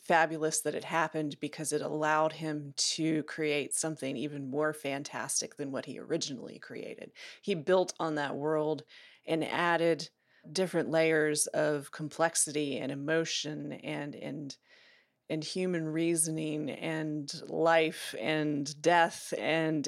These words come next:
it's, it's fantastic. So there, it is incredibly faithful to the novels, but the changes that have been made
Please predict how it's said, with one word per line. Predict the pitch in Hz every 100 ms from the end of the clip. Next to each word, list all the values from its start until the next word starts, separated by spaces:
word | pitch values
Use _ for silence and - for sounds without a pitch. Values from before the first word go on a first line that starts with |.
| -
it's, | 165 160 - - -
it's | 160 - -
fantastic. | - 185 170 170 165 156 - - -
So | - 185 175
there, | 185 175 175 170 - - - -
it | 202
is | 220 226 240 185 -
incredibly | 190 180 - 226 226 214 160 147
faithful | 151 139 143 - 139
to | -
the | 147
novels, | 147 139 135 143 143
but | - 151
the | 151
changes | - 180 180 175 165 147
that | 156
have | 156 139
been | 127 151 151
made | 156 151 151 147